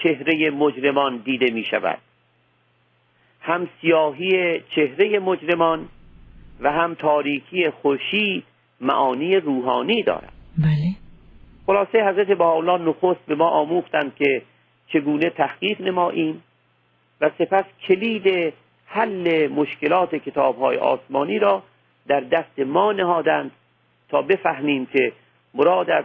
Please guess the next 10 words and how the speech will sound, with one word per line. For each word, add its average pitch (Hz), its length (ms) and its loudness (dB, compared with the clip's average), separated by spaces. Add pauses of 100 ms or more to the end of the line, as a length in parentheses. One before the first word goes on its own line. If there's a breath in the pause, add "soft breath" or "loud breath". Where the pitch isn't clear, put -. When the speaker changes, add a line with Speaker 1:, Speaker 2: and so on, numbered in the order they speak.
Speaker 1:
قیامت 143 520 0 (480)
و 143 80 0
حساب 147 600 0 (100)
و 143 80 2
کتاب 143 640 -2
و 143 100 0
مجازات 139 760 0
و 139 60 -2
مکافات 151 540 0 (100)
چیست. 87 180 -14